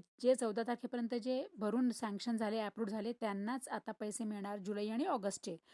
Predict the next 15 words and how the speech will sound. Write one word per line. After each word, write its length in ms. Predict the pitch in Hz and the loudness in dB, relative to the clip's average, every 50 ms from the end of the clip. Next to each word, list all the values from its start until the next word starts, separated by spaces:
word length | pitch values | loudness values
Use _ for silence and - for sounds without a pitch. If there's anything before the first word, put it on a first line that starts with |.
| - - - _ _ - | -20 -20 -20 _ _ -6
आणि 180 | 214 202 220 | -4 -2 -2
जे 160 | 208 196 254 240 | 2 2 2 2
चौदा 320 | - 247 214 202 226 226 220 - | 2 0 0 0 0 -2 -2 -2
तारखेनंतर 600 | 214 208 - - 226 208 208 208 190 - 233 247 | -4 -4 -2 -2 -2 -2 -2 -2 -2 -2 -4 -2
जे 200 | 214 254 285 285 285 | -2 -2 -2 -2 -2
फॉर्म 220 | - 220 220 214 208 | -2 -2 -2 2 2
भरतील 360 | 208 196 185 - 214 247 254 - - | 2 0 0 -2 -4 -4 -4 -4 -6
त्यांचे, 420 | 214 196 190 185 - 226 226 294 294 - - _ _ _ _ _ _ _ _ | -6 -4 -4 -4 -2 -2 -2 -2 -4 -8 -18 _ _ _ _ _ _ _ _
त्यांना 340 | 214 208 196 196 208 254 302 - - | -4 -4 -2 -2 -2 -2 -4 0 2
पुढच्या 300 | 285 254 254 - 285 269 | 2 2 4 4 6 6
महिन्यात 380 | 254 247 226 214 208 208 - | 6 6 6 4 2 2 0
मिळतील, 320 | 202 196 185 175 - 190 185 | -2 -2 -2 -4 -6 -8 -6
म्हणजे 360 | 185 190 185 170 208 254 349 - _ _ _ _ _ _ _ - | -6 -6 -6 -4 -4 -4 -6 -6 _ _ _ _ _ _ _ -14
सप्टेंबरमध्ये 760 | - - 233 220 - - 247 214 247 247 254 247 240 208 240 | -4 -2 -2 -2 0 0 0 2 2 2 2 2 2 4 4
मिळेल. 360 | 233 220 220 202 180 170 160 | 4 4 2 0 0 -2 -4